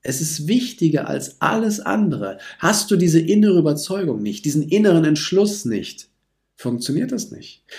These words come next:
Dann fällt dir vielleicht per Glück etwas zu, aber es ist nicht auf der Grundlage deiner inneren Entzeu-, Überzeugung entstanden. Und ich gebe dir gerne in dieser Folge fünf wertvolle Tipps mit,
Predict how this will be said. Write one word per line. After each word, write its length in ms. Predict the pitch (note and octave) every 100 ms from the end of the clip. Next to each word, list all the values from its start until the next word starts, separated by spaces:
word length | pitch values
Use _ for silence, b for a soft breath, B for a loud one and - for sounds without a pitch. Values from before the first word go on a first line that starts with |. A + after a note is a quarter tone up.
| B
Dann 160 | C3+ C3+
fällt 340 | - G3+ A3+
dir 100 | G3+
vielleicht 500 | - D3 C#3+ D3+ -
per 140 | D#3 C3+
Glück 480 | C3 E3+ D4+ -
etwas 440 | C#3+ C#3 B2+ - -
zu, 480 | - C#4+ C4 C3 B B B B B B
aber 160 | A#2
es 120 | A2 -
ist 240 | - -
nicht 580 | B2 D3+ D#3+ - - - -
auf 140 | -
der 100 | A#2
Grundlage 720 | - C3 C3+ B2+ A2+ A2 A2
deiner 400 | G#2+ A2 G#2+ -
inneren 400 | C#3 C3 A2+ G#2+
Entzeu-, 400 | G#2 G#2 A#2 A#2
Überzeugung 640 | C3+ B2 - A2+ A2 G#2
entstanden. 580 | G#2+ - - - - - - _ _ _ _ -
Und 140 | C3
ich 120 | C3 C3+
gebe 160 | F#3+
dir 120 | D3+
gerne 380 | A#2+ C3 F3 D3+
in 80 | B2+
dieser 240 | B2 B2
Folge 560 | - C3 C3+ C3+ C3 C3 B B B
fünf 640 | - - D#3 E3 - - - _ -
wertvolle 480 | B2 B2+ - A#2 A#2
Tipps 340 | F#3+ G3 -
mit, 340 | A2+ B2 -